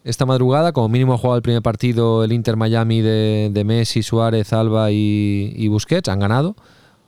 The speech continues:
por cierto. Y, eh, el Inter Miami es noticia porque estrena patrocinio de su estadio. Naming rights, ahora se va a llamar Chase Stadium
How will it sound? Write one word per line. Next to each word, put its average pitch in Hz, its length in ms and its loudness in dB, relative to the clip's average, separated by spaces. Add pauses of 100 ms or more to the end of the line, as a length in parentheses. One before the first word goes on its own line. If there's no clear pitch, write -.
(120)
por 101 160 -4
cierto. 143 420 -4 (460)
Y, 170 340 -2
eh, 104 600 0
el 104 60 0
Inter 139 220 0
Miami 165 300 2
es 156 80 0
noticia 165 420 0
porque 160 300 -2
estrena 185 540 0 (500)
patrocinio 165 840 0
de 135 320 0
su 180 300 0
estadio. 113 840 0
Naming 143 460 0
rights, 185 500 -2
ahora 127 300 0
se 151 100 0
va 151 60 2
a - 40 2
llamar 160 300 0 (380)
Chase 170 440 -2
Stadium 170 720 0